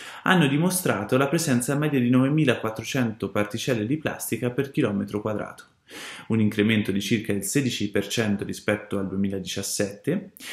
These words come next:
e che c-, suggerisce che l'inquinamento di particelle di plastica interessa anche le acque interne. Ma questo problema come interessa invece direttamente l'uomo?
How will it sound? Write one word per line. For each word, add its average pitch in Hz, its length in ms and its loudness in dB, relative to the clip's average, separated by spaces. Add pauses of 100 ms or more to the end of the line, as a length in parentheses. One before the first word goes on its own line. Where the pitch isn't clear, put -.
(220)
e 170 160 2
che 185 180 4
c-, - 260 0
suggerisce 151 920 2 (360)
che - 140 0
l'inquinamento 117 680 2
di 104 100 0
particelle 117 540 0
di 123 100 2
plastica 196 680 -2
interessa 170 760 0
anche 156 380 -2
le 139 140 0
acque 107 280 -6
interne. 98 640 -6 (1080)
Ma 156 140 0
questo 254 320 4
problema 113 480 4
come 226 240 4
interessa 139 440 4
invece 104 380 2
direttamente 98 640 0
l'uomo? 127 540 -2